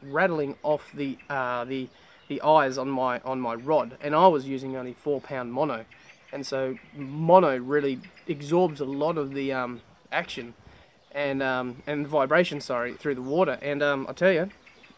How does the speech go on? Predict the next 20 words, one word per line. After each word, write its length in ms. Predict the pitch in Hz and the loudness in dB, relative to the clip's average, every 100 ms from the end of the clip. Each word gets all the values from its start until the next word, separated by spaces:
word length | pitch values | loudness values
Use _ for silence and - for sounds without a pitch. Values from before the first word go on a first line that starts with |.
| - | -8
um, 240 | 139 139 | -6 -2
I 60 | 147 | 2
was 180 | 160 147 | 2 0
surprised 500 | 135 - 139 123 - | -4 -2 0 0 -2
how 160 | 156 | 0
much 220 | 143 131 - | 0 -2 -6
action 260 | 139 - 127 | -10 -8 -12
this 140 | 117 | -10
gave 260 | 131 127 123 | -6 -6 -4
out. 200 | 135 120 - - - _ 147 | -4 -6 -12 -20 -20 _ 4
I 140 | 165 | 4
was 200 | 165 143 | 6 0
ripping 460 | 131 143 196 233 214 | -2 4 6 6 4
this 160 | 214 | 2
thing 320 | - 208 240 220 | 2 2 0 -4
really 460 | 135 143 214 233 | -4 8 8 8
hard 320 | 190 190 185 175 | 2 2 2 2
through 180 | 175 | -2
the 80 | 160 | -2
water, 380 | 147 160 202 | -2 -2 0